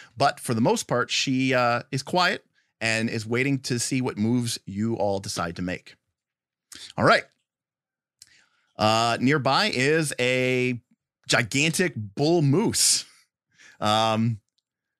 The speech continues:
what do you, <laughs> what do you guys wanna do? Um, now we're still in exploration mode. We're not in initiative yet.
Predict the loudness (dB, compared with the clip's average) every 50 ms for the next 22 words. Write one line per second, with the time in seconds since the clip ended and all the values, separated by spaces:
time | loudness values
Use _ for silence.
0 | _ _ _ _ _ _ _ _ -8 -2 0 2 4 4 4 2 0 -2 -4 -4
1 | 0 0 2 2 2 2 4 4 2 4 2 2 2 2 0 0 -2 -2 -2 -2
2 | -2 0 0 0 -2 -2 -4 -8 _ _ _ _ _ -18 _ -2 0 0 2 2
3 | 0 0 0 0 0 0 0 0 0 0 -2 -2 -2 0 0 2 2 0 0 -2
4 | -2 -2 -2 -2 -2 -2 0 0 0 0 0 0 0 0 0 0 0 -2 -2 -2
5 | -4 -4 -2 -2 -2 -2 -2 -4